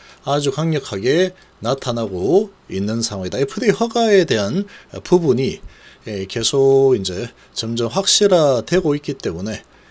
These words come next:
이런 부분을 가지고 계속 밀고 가겠다라는 그런 의지로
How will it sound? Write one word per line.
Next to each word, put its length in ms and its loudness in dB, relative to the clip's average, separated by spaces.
이런 220 -4
부분을 400 -2
가지고 580 -2
계속 380 0
밀고 320 0
가겠다라는 1160 -4
그런 300 4
의지로 320 -4